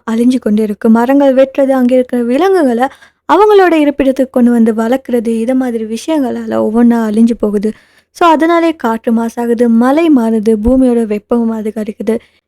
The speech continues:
இது எல்லாத்தையும் நம்மளால மட்டும்தான் தடுக்க முடியும். அதுக்காக நம்ம ஒவ்வொருவருமே இயற்கையை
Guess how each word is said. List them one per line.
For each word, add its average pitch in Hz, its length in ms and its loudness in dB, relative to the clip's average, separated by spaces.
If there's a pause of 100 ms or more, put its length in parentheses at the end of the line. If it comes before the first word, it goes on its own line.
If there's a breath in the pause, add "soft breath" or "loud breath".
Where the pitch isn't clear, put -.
இது 294 260 2
எல்லாத்தையும் 254 460 2
நம்மளால 233 320 2
மட்டும்தான் 233 540 -2
தடுக்க 220 260 -4
முடியும். 214 320 2 (100)
அதுக்காக 285 400 0
நம்ம 226 280 2
ஒவ்வொருவருமே 226 680 0 (360 loud breath)
இயற்கையை 262 480 0